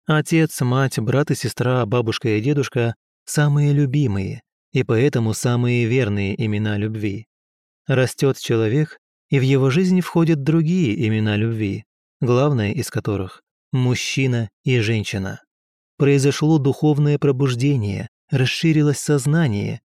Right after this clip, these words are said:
еще более высокие имена любви входят в жизнь, и он уже понимает, что такое имя любви – человек, и так далее.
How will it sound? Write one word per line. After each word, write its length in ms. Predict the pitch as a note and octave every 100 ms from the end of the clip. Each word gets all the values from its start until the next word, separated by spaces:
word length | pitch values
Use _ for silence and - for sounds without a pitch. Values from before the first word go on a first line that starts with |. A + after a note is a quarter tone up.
| _ -
еще 360 | F3+ - F3
более 340 | D#3 D#3 D3 D3
высокие 720 | D3 - D#3 - A2 G#2+ A#2
имена 280 | A#2 A#2
любви 400 | A2+ G#2 G#2+ C3
входят 420 | A#2 - B2 A2+ G2+
в 80 |
жизнь, 420 | A2 D3 B2+ B2 A#2 _
и 140 | B2 G#2+
он 180 | D3+ E3
уже 160 | D#3
понимает, 580 | - D3+ C#3+ D3+ F3 D3+
что 300 | - - F#3+
такое 440 | A#2 G2+ C#3+ B2
имя 320 | G#2+ B2+ A#2+ A2+
любви – 500 | A2 A2 C3 B2 -
человек, 720 | - B2+ B2 B2+ A2+ - - _ _ _ _ -
и 160 | G#2+
так 220 | A#2 D3 A#2
далее. 440 | F#2+ F#2+ G2